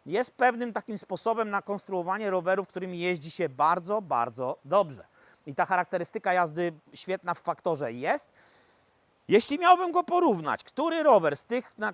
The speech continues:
na których jeździłem przez ostatnie, nie wiem, trzy, cztery lata, to by było pewnie ponad dwadzieścia rowerów, e,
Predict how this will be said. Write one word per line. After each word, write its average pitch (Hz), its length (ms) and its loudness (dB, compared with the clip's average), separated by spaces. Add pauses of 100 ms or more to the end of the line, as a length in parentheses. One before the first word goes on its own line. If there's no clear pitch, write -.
na 214 80 -8
których 247 340 -6
jeździłem 220 340 -2
przez 190 200 -8
ostatnie, 214 500 -2
nie 214 140 -6
wiem, 170 160 -6
trzy, 233 240 -10
cztery 208 300 0
lata, 202 340 4
to 180 100 -4
by 190 120 0
było 208 220 0
pewnie 233 520 -2 (340)
ponad 247 360 2
dwadzieścia 175 500 0
rowerów, 165 520 0 (360)
e, - 40 -12